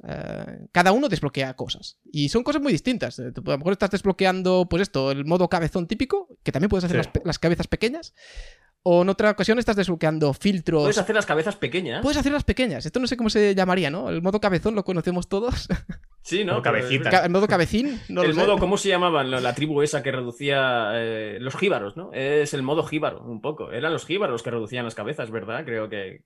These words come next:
Speaker 3: que sí. Pues, eh, podríamos
Speaker 1: <laughs>
Speaker 3: llamarlo
Speaker 1: Pues,
Speaker 3: así.
Speaker 1: puedes hacerlo, es muy divertido, además. O, por ejemplo, pues, desbloquear filtros, filtros, pues, yo, típico sepia o cosas de este tipo, que además son visualmente bastante bestias. O incluso personajes de la galería, que no lo hemos comentado, pero el juego tiene una
Speaker 3: Ujú.
Speaker 1: galería donde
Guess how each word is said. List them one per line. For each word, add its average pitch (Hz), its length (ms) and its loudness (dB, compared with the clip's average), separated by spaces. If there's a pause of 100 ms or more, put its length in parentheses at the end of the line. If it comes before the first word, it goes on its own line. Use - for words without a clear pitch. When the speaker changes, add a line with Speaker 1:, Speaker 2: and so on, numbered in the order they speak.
Speaker 3:
que - 120 -6
sí. - 160 -4 (440)
Pues, - 160 -16
eh, 95 60 -10
podríamos 107 320 -8
Speaker 1:
<laughs> 135 60 0
Speaker 3:
llamarlo - 140 -2
Speaker 1:
Pues, 147 160 2
Speaker 3:
así. 160 100 2
Speaker 1:
puedes 185 180 0
hacerlo, 180 220 -2
es 156 80 -6
muy 226 80 2
divertido, 147 420 0
además. 127 300 -4 (420)
O, 156 80 0
por 147 120 4
ejemplo, 170 180 2
pues, 175 340 -2
desbloquear 143 440 -2
filtros, 247 600 -2
filtros, 139 340 -4
pues, 117 140 -10
yo, 131 140 -2
típico - 340 -6
sepia 151 440 -4
o - 40 -10
cosas 139 200 -4
de 139 60 -2
este 143 140 0
tipo, 208 360 -4 (240)
que 123 180 -2
además 127 220 -2
son 147 600 -6
visualmente 151 480 0
bastante 143 380 -2
bestias. 196 400 -4 (560)
O 170 100 2
incluso 165 280 2
personajes 170 360 0
de 170 80 2
la 147 80 2
galería, 147 460 0 (120)
que 139 100 -4
no 147 100 -2
lo 156 60 0
hemos 151 180 0
comentado, 156 440 0
pero 139 140 0
el - 40 -2
juego 143 120 0
tiene 156 140 2
una 151 100 2
Speaker 3:
Ujú. 147 60 2
Speaker 1:
galería 151 520 2
donde 139 540 -4